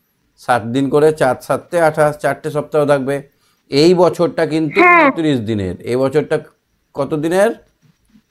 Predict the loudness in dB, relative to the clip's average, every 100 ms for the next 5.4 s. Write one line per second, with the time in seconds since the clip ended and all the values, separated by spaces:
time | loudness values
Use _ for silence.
0 | _ _ _ _ _ -20 -16 0 4 6
1 | 6 4 4 4 4 6 4 4 2 0
2 | -4 -4 0 2 0 2 0 2 0 0
3 | -2 -2 -4 -4 -6 -2 -2 0 -2 -2
4 | -6 -20 _ _ _ _ _ -6 0 2
5 | 2 2 0 -6